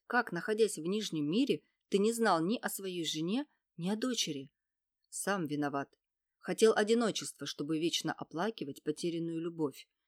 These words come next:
Считал, что судьба не скоро подарит шанс на встречу. Нижний мир огромен. Я подобрал такой уголок, где меня никто не мог найти». «А как же у меня получилось?» Это Тара.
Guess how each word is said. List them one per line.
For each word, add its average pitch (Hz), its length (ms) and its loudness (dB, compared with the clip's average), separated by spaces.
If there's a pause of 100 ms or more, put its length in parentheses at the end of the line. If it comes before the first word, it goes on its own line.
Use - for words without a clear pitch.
(140)
Считал, 202 540 0
что - 180 -6
судьба 190 460 2 (260)
не 196 140 -2
скоро 208 320 4
подарит 156 400 0
шанс 156 320 0
на 170 100 -4
встречу. 156 600 -4 (440)
Нижний 226 400 2
мир 240 240 -4
огромен. 202 680 2 (340)
Я 185 160 4
подобрал 202 420 4
такой 226 400 0
уголок, 165 540 -2 (200)
где 156 260 -4
меня 175 240 0
никто 202 340 -2
не 180 120 -2
мог 165 240 -4
найти». 170 540 -10 (1120)
«А 160 80 -8
как 202 220 -2
же 240 120 2
у 247 40 2
меня 262 260 2
получилось?» 170 720 -6 (640)
Это 226 260 -4
Тара. 151 560 0